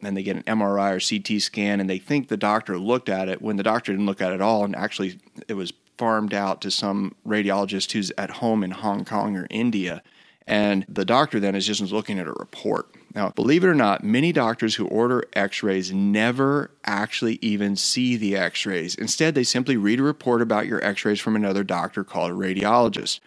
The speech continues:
Radiologists are specialized doctors who are experts in medical imaging. They sit in the radiology reading room and they read films all day. After the radiologist looks at the x-ray, then he sends a report called a radiology report to the ordering physician.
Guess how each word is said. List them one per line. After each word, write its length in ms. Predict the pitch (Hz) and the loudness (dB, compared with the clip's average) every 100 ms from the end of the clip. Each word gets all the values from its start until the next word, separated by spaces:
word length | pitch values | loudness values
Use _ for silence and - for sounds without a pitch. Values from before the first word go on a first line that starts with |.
| _ _ _ _ | _ _ _ _
Radiologists 680 | 104 127 160 127 117 113 110 | 0 2 4 4 2 2 0
are 60 | 107 | -2
specialized 680 | - 110 120 135 127 123 | -2 -2 -2 0 0 0
doctors 540 | 104 92 98 104 98 - | 0 -2 -2 -2 -4 -2
who 120 | 95 | -4
are 100 | 90 | -2
experts 460 | 107 - 110 110 101 | -2 0 -2 0 -2
in 80 | |
medical 340 | 98 95 95 - | -2 -2 -2 -6
imaging. 420 | 92 90 87 67 - - - | -4 -4 -4 -8 -12 -16 -8
They 100 | - | -2
sit 200 | - 98 | 0 0
in 80 | |
the 40 | 143 | 0
radiology 580 | 135 135 135 135 135 135 | 2 4 4 4 2 2
reading 360 | 117 101 104 | 2 2 0
room 280 | 95 92 85 - - - | 0 -2 -4 -10 -16 -4
and 100 | 101 | -2
they 80 | 90 | 0
read 240 | 98 113 | 2 0
films 320 | - 98 95 - | 0 -2 -2 -6
all 240 | 95 95 | -2 0
day. 320 | 98 95 - - - _ | 0 -2 -6 -10 -16 _
After 240 | - 151 | -2 0
the 80 | 160 | 2
radiologist 720 | 135 127 117 139 160 117 - | 4 4 4 4 4 2 0
looks 340 | 104 196 - - | 2 2 2 0
at 160 | 104 | 0
the 160 | 110 98 | 0 2
x-ray, 520 | 98 - 107 101 107 | 2 0 2 2 2
then 260 | 101 104 107 | 2 0 -2
he 180 | 120 | -2
sends 260 | 113 160 170 | 0 0 2
a 40 | |
report 680 | 143 117 104 - - 110 107 | 2 2 0 -6 0 2 2
called 320 | - 107 101 | 0 0 0
a 40 | 104 | 4
radiology 540 | 113 104 110 143 113 | 4 4 4 4 2
report 440 | 95 - 98 101 | -2 0 0 0
to 80 | - | -2
the 80 | 117 | -4
ordering 320 | 107 101 107 | -2 0 -2
physician. 600 | 101 113 135 151 - - | -2 0 2 2 0 -4